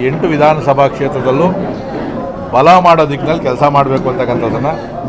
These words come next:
ಅಮಿತ್ ಶಾಜಿಯವರು ಕೂಡ ನನಗೆಲ್ಲ ವಿಚಾರ ಗೊತ್ತು. ಇವತ್ತು ನರೇಂದ್ರ ಮೋದಿಯವ್ರಿಗೋಸ್ಕರ ತಾವೆಲ್ಲ ಕೆಲಸ ಮಾಡಬೇಕು ಅಂತೇಳಿ. So ನಮ್ಮ ಇನ್‌ಚಾರ್ಜ್ ಅಗರ್ವಾಲ್ಜಿಯನ್ನು ಕರೆದು ನಾಳೆ ಸುಧಾಕರ್ ಅವ್ರನ್ನ ಕರ್ಕೊಂಡು ನಮ್ಮ ಮನೆಗೆ ತಿಂಡಿಗೆ ಬರಬೇಕು ಅಂತಂದ್ರು. ನಾನು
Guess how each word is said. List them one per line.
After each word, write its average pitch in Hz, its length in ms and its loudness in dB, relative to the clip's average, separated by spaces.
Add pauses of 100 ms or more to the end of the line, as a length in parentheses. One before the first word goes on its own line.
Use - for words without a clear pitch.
(840)
ಅಮಿತ್ 147 220 -4
ಶಾಜಿಯವರು 156 440 4
ಕೂಡ 156 140 -2
ನನಗೆಲ್ಲ 151 560 2
ವಿಚಾರ 143 380 2
ಗೊತ್ತು. 131 380 -2
ಇವತ್ತು 131 240 -2
ನರೇಂದ್ರ 143 380 -2
ಮೋದಿಯವ್ರಿಗೋಸ್ಕರ 135 540 0
ತಾವೆಲ್ಲ 123 320 0
ಕೆಲಸ 117 260 -4
ಮಾಡಬೇಕು 120 460 -2
ಅಂತೇಳಿ. 107 340 -8 (2250)
So 139 140 -2
ನಮ್ಮ 143 160 -2
ಇನ್‌ಚಾರ್ಜ್ 151 540 4
ಅಗರ್ವಾಲ್ಜಿಯನ್ನು 147 720 4
ಕರೆದು 139 300 0
ನಾಳೆ 139 280 4 (960)
ಸುಧಾಕರ್ 147 400 2
ಅವ್ರನ್ನ 143 240 0
ಕರ್ಕೊಂಡು 135 360 -2 (880)
ನಮ್ಮ 131 220 -2
ಮನೆಗೆ 139 320 2
ತಿಂಡಿಗೆ 139 360 -2
ಬರಬೇಕು 127 360 0
ಅಂತಂದ್ರು. 117 340 -4
ನಾನು 131 220 -2